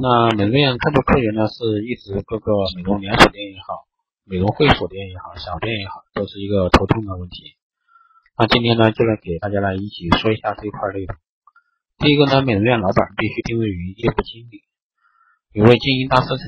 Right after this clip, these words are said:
经说过，当你的机构只有十个人的时候，你必须排到最前头，打头阵。所以说，教育老板是当头人。老板首先要有不跑腿，就像打篮球、踢足球一样，学会走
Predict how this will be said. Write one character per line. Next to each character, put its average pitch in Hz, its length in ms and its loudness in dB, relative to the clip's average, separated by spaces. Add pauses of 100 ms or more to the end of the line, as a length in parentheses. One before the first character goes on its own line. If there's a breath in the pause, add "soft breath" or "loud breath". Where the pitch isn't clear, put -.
经 110 80 -2
说 117 160 0
过， 113 320 -4
当 156 160 2
你 135 160 -4
的 110 60 -4
机 139 180 -8
构 135 240 2
只 117 80 -2
有 107 80 0
十 117 240 -6
个 151 80 4
人 101 160 -4
的 98 80 -10
时 - 80 -18
候， 95 160 -12
你 - 160 -20
必 113 160 0
须 117 160 -6
排 - 160 0
到 107 160 -4
最 131 160 -8
前 92 240 -20
头， - 160 0
打 - 160 -12
头 - 80 -16 (160)
阵。 117 160 -8 (160)
所 - 160 -8
以 107 80 2
说， 110 240 2
教 - 160 0
育 139 160 0
老 101 160 0
板 85 160 -2
是 - 80 -2 (160)
当 104 80 -6
头 98 160 -6
人。 78 80 -20 (1300)
老 117 160 8
板 135 80 8
首 110 160 4
先 127 160 -2
要 127 160 4
有 98 240 0
不 - 80 -2
跑 - 240 0
腿， - 160 -4 (160)
就 131 160 -6
像 117 160 -8
打 104 80 -10
篮 92 240 -10
球、 - 80 -6 (240)
踢 123 160 -4
足 107 160 -4
球 101 80 -2
一 92 160 -10
样， 98 240 -12
学 - 160 -8
会 117 80 -2
走 - 160 -10